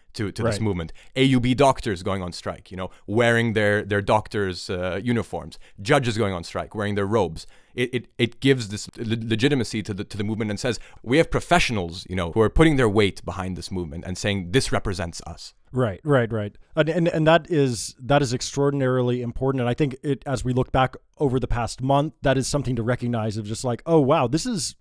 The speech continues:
Speaker 2: this is huge." But at the same time,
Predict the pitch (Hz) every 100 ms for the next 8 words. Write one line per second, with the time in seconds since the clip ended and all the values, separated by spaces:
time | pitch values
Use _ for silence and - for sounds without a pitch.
0 | - 110 107 170 214 - - 226 208 107
1 | 101 - - - 127 156 147 139 175 165
2 | 156 147